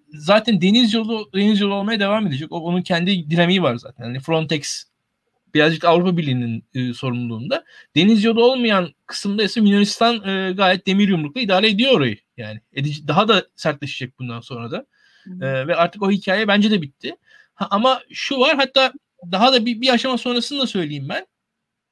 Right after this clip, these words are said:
Speaker 1: E, Beril, bunun içerisinde bir de, e,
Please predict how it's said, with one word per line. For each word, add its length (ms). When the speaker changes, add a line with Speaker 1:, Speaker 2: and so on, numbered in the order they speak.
Speaker 1:
E, 320
Beril, 260
bunun 300
içerisinde 500
bir 80
de, 220
e, 400